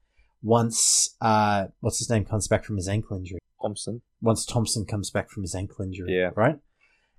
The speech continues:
Speaker 1: If he does, he'd be a pickup, wouldn't he? 'Cause we know on an edge, he's actually really worth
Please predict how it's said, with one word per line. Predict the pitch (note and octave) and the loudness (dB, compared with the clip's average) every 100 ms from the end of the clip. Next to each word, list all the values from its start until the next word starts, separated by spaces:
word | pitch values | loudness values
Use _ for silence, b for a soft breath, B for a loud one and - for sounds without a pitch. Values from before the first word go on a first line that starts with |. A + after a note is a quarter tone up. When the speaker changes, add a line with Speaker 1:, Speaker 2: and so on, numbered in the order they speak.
| - | 0
Speaker 1:
If | B2 B2 | 2 4
he | C#3+ | 4
does, | D3 D3 C3 D#3+ - - - - _ _ _ _ _ _ _ | 6 8 8 6 2 0 -4 -10 _ _ _ _ _ _ _
he'd | - A#2+ | -2 0
be | A2+ G#2 | 4 4
a | |
pickup, | F#2+ - G#2 G#2 | 4 -2 0 -2
wouldn't | G2 G#2 | 0 2
he? | C#3+ G#3+ - _ b - | 2 2 -4 _ b 0
'Cause | A2 - | 0 4
we | |
know | A#2+ A#2 | 6 6
on | G#2 | 6
an | F#2 | 6
edge, | A#2 A2 C3 - - _ | 6 6 4 0 -10 _
he's | - G#2 G#2+ | -2 0 0
actually | - F#2 - - F#2 | -2 -4 -4 -8 -8
really | F#2+ F2+ E2+ | -6 -6 -4
worth | F#2+ | -6